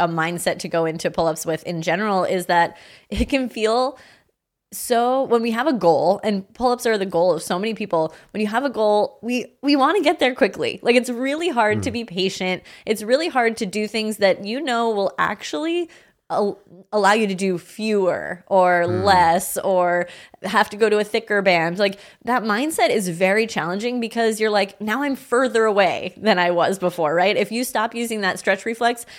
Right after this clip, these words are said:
Speaker 1: and you could do eight reps before and now you can only do five, you feel like you've gotten further away from your goal.
Speaker 2: Mm.
Speaker 1: But that's not true. It just feels that way. But it's actually the case is that you have now gotten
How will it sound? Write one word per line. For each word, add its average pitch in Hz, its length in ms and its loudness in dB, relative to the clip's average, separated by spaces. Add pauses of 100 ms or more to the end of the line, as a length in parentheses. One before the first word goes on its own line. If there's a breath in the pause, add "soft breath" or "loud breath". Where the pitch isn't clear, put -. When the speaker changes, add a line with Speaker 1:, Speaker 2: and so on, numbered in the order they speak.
Speaker 1:
and 208 160 -2
you 233 80 -2
could 233 200 -4
do 202 360 2 (280 loud breath)
eight 214 220 -2
reps 247 300 0
before 196 400 0
and 190 160 -2
now 180 100 2
you 196 100 0
can 208 120 -6
only 196 140 -2
do 180 120 -2
five, 180 400 2 (180 loud breath)
you 226 140 -4
feel 269 240 -4
like 320 160 -2
you've 233 140 -2
gotten 196 280 -2
further 180 400 0
away 165 220 -2
from 170 160 -10
your 151 120 -10
goal. - 320 2
Speaker 2:
Mm. 80 40 -10 (220 loud breath)
Speaker 1:
But 214 100 -2
that's 202 180 2
not 180 360 0
true. 202 580 2 (380)
It 202 100 -2
just - 240 -6
feels 214 280 4
that - 180 -4
way. 104 300 -4 (220 loud breath)
But 214 480 4
it's 202 280 0
actually 208 480 4
the 185 120 -2
case 185 320 0
is 190 140 -4
that 175 320 2
you 220 280 0
have 196 180 2
now 175 180 0
gotten 175 400 -2